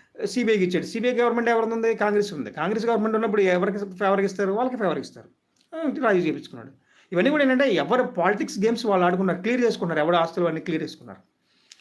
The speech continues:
జనాలు అందులో బకరాలు ఎవరంటే only పబ్లిక్. ఆ, ఓట్లకి నోటికి అల-, నోటికి ఓటు అలవాటు చేశారు బాగా. డబ్బు ఇస్తే ఓ-, ఓటుకి,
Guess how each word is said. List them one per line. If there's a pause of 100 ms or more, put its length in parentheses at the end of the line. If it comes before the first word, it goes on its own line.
(300)
జనాలు
అందులో
బకరాలు
ఎవరంటే
only
పబ్లిక్. (880)
ఆ, (280)
ఓట్లకి
నోటికి
అల-,
నోటికి
ఓటు
అలవాటు
చేశారు
బాగా. (600)
డబ్బు
ఇస్తే
ఓ-,
ఓటుకి,